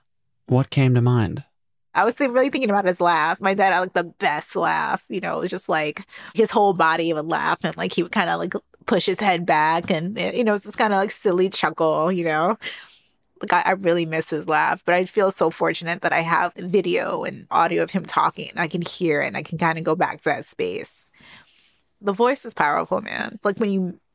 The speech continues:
Speaker 2: lose someone that's, like, outside of their physical touch, I think you miss their voice the most.
Speaker 1: Something you've been promoting for the last decade is for stories centered around Black women to be messy and idiosyncratic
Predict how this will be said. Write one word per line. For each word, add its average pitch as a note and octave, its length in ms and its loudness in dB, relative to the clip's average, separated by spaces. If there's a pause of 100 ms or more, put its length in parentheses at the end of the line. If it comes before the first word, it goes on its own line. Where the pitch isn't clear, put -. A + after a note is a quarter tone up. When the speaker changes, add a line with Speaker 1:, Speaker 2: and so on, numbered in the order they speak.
Speaker 2:
lose A3 420 0
someone F3 320 -2
that's, E3 220 -4
like, D#3 360 -2 (480)
outside G#3+ 380 2
of G#3 60 0
their G3+ 100 0
physical E3 480 -2
touch, - 340 -2
I F3 60 0
think D#3+ 320 -6
you F3 60 0
miss F3 240 0
their D3+ 180 0
voice - 340 -10 (120)
the E3+ 80 0
most. - 580 -8 (720)
Speaker 1:
Something D3+ 340 2
you've B2 180 4
been G#2+ 220 4
promoting G2 640 6
for - 60 0
the G2+ 80 2
last G2 340 4
decade A2 560 0 (540)
is A2 120 2
for G#2+ 360 2 (100)
stories A2+ 580 4
centered G#2 400 2
around F#2+ 520 6 (260)
Black G#2 320 4
women F#2+ 360 6
to G#2+ 120 2
be G2 460 4 (200)
messy G#2 800 4 (260)
and G2+ 120 4
idiosyncratic G#2 1080 4